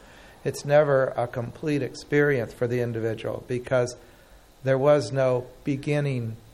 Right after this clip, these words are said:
to experience the care of a mother that would not leave us lacking. Yahweh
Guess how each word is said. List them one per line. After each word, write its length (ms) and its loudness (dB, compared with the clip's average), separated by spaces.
to 100 -4
experience 800 -2
the 180 -10
care 360 2
of 120 0
a 60 -2
mother 340 2
that 160 -2
would 120 -6
not 240 0
leave 160 -4
us 180 -8
lacking. 480 -2
Yahweh 680 0